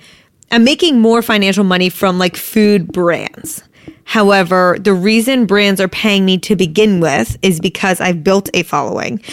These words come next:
and that following is more engaged with lifestyle content. Does that make sense? So I have a very engaged audience, and I would say that they're way more engaged in lifestyle stuff than food stuff.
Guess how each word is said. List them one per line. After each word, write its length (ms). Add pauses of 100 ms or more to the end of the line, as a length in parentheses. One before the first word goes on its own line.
(400)
and 160
that 200
following 760
is 180
more 240
engaged 720
with 220
lifestyle 540
content. 680
Does 140
that 160
make 140
sense? 320
So 360 (1040)
I 80
have 260
a 80
very 540
engaged 640
audience, 560
and 120
I 60
would 180
say 160
that 180
they're 200
way 240
more 160
engaged 500
in 140
lifestyle 500
stuff 280
than 160
food 400
stuff. 440